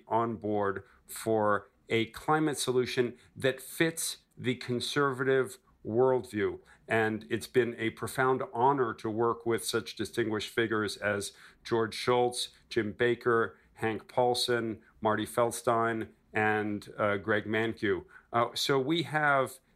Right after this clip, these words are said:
three former Republican secretaries of Treasury, two former Republican secretaries of state,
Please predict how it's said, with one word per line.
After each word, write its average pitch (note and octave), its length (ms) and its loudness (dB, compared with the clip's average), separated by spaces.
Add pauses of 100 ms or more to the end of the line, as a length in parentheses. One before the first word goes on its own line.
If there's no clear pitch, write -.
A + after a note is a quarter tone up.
(240)
three D#3+ 600 0 (240)
former C#3 580 2
Republican A#2+ 880 0
secretaries A2 1000 0
of - 140 -6
Treasury, C#3+ 600 0 (380)
two E3 320 2
former B2+ 440 0
Republican A2+ 680 0
secretaries G#2+ 720 -2
of F#2+ 100 -4
state, B2 440 0